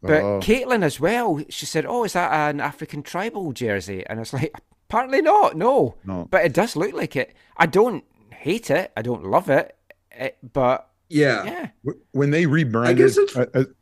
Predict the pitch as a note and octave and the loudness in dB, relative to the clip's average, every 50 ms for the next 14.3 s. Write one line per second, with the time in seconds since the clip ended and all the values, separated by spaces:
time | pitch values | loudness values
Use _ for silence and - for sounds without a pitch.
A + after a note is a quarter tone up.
0 | _ - - - C#3 C3 D3 D#3 D3+ D#3 C#3 A#2 B2 B2 B2 A#2+ A#2 A#2 A2 A2 | _ -14 -4 0 2 2 4 4 4 2 2 2 0 0 0 0 0 0 0 0
1 | G2+ G#2 G#2 G#2 G#2 G#2 G#2 G2 F2+ G2 G#2+ G#2+ - - E3 D#3+ D#3 - _ _ | -2 -2 -4 -2 -2 -2 -2 -2 -2 -2 -2 -2 -4 -6 -6 -6 -8 -10 _ _
2 | _ _ - A#2 A2 G2+ C3+ A2+ A2+ B2 A2+ - A#2+ G2+ A2 - - - A#2+ A2 | _ _ -2 -2 0 2 2 2 2 0 0 0 -2 -2 -4 -4 0 0 0 0
3 | - C3+ A#2 A2 G#2 G#2+ A2+ B2+ B2+ G#2+ G#2 G2+ F#2+ F2+ E2+ - - G2 F#2+ F2+ | 0 -2 -2 0 0 2 2 2 2 2 0 0 0 0 -2 -4 -6 -6 -4 -6
4 | E2+ - _ _ _ _ - G#2+ A2 G#2 G#2 G2+ - - D3+ E3+ E3 B2+ - - | -6 -8 _ _ _ _ -6 -2 0 0 2 2 2 2 2 2 2 0 0 -2
5 | - A#2+ G#2+ G#2 G2 - _ _ _ _ _ _ - C3+ B2 G#2 G2+ B2+ - - | 0 0 0 0 -2 -8 _ _ _ _ _ _ -8 -8 -6 -6 -6 -6 -8 -10
6 | _ _ - C3 A#2 G#2+ G#2 G2+ G2 G2 - - - G#2 G#2+ A#2 A#2 A#2 A2 A#2 | _ _ -2 0 0 0 0 -2 -4 -6 -6 -4 -2 0 2 4 2 4 4 2
7 | A#2 A2+ A#2 A#2 A#2 - - B2 A2 F#2+ F#2 A2 G#2+ G#2 G#2+ G#2+ G#2+ G#2 G#2 G2 | 2 2 2 0 -2 -2 -4 -4 -4 -4 -4 -4 -2 0 0 2 2 2 2 0
8 | - G2+ G#2+ A2 F#2+ - - - B2+ A2+ A2 G#2 F#2+ G2+ G#2+ G#2 G#2 G#2 G2+ G#2 | -2 -4 -6 -6 -8 -6 -4 0 2 2 2 2 0 0 -2 -2 -2 -2 -4 -4
9 | G#2+ F#2 G2 - - A2+ A2 G#2+ A#2+ C3 C3+ C3+ _ - _ _ _ - G2 A2+ | -4 -6 -6 -6 -8 -8 -4 -2 0 0 0 -2 _ -14 _ _ _ -4 -2 -2
10 | A#2 A2+ B2+ A#2 G#2 G#2 G2+ A2 A2+ A2+ A2 - - A2 G2 G#2 F#2+ - G#2 G#2 | -2 0 0 0 0 0 0 0 0 -2 0 -2 -2 -4 -6 -6 -6 -6 -6 -6
11 | G#2+ G#2 - - G#2 G2 G2+ G2 G2+ - - _ G2 A2 C3+ B2 G#2 A2+ A2+ G2+ | -6 -6 -6 -4 -4 -2 -2 -2 -4 -6 -6 _ -6 -4 -4 -2 0 0 -2 -2
12 | G2+ - - B2 A#2+ A#2+ A#2 G#2 G#2 A2 A2 A2+ A2 A2+ B2 B2 - - _ _ | -2 -2 0 0 2 2 2 2 4 4 4 4 4 4 2 2 0 -6 _ _
13 | _ - G#2 G2+ A2 F#2+ F#2 F#2+ - - A#2 - - F#2+ F#2 A#2+ C3+ B2+ A2 G#2 | _ -4 0 0 0 -2 -2 -6 -4 -4 -4 -4 -4 -2 0 2 2 4 2 2
14 | G2+ G2+ G#2 G2+ G2 | 2 2 0 0 -2